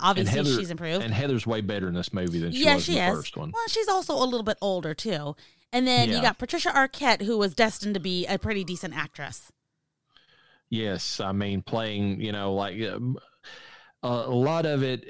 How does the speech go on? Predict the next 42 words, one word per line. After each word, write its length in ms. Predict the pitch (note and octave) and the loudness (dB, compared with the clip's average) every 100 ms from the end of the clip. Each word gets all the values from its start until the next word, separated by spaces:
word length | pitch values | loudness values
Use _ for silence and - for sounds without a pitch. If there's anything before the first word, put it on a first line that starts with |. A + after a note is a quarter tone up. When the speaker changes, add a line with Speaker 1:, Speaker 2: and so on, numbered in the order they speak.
| - | -6
Speaker 2:
uh, 260 | A2+ G#2 | -2 -2
I 60 | A2 | -2
mean, 180 | A2+ A2 | -2 -2
she, 260 | - C#3 | -2 -4
she 180 | A#2 - | -2 -2
got 220 | B2 A#2 | -2 -2
both, 260 | A#2+ A2+ - | 0 0 0
like, 260 | A2+ G#2 - | -2 -4 -4
the, 160 | G#2 | -2
um, 180 | G2 G2 | -2 -4
you 220 | A2+ G#2 | -2 -2
know, 320 | G#2 G2+ G2 F#2+ | -2 -2 -2 0
the, 220 | F#2+ F2+ | -2 -4
the 280 | G2+ G2 F#2+ | -4 -2 -2
verbal, 480 | F#2+ A#2 A#2+ A2+ A2+ | -2 0 2 2 2
but 120 | A2 | 2
also 400 | G#2 G#2+ - A2+ | 0 -2 -2 -2
the 100 | G2+ | -2
facial, 640 | F#2+ A2+ G#2+ - G2 F2+ F2+ | -2 -2 -2 -2 -2 0 2
you 160 | C4+ C#4 | 2 4
Speaker 1:
Mm-hmm. 120 | A3 | 4
Speaker 2:
know, 220 | A3 A#3+ | 2 2
like, 340 | F#2 F#2 F#2 - G2 | 0 -2 -4 -6 -6
uh, 40 | |
acting 520 | F2 G2+ F#2 - F#2 | -4 -4 -6 -6 -4
in 100 | F2+ | -2
this 220 | F2+ - | -2 -4
movie 140 | G#2 C#3+ | 0 4
Speaker 1:
Yeah. 240 | G3 D#3 | 4 4
Speaker 2:
quite, 340 | D3+ F2 - G2+ | 2 -2 -6 -6
uh, 80 | F#2 | -4
down 360 | F#2+ F#2+ F#2 | -4 -4 -4
pretty 200 | E2+ F#2+ | -4 -2
well. 460 | F2 F2 F2 D#2+ E2+ | 0 0 -2 -2 -2
Speaker 1:
And 200 | D4 D#4 | 2 2
the 60 | D#4+ | 4
rest 260 | D#4 F4+ G#4 | 2 2 0
of 80 | |
the 80 | G#4 | -2
kids 360 | - G4+ C#4+ - - | 0 -2 -2 -4 2
actually 340 | A#3+ - D4 | 2 4 -2
did 200 | B3+ C4 | 2 0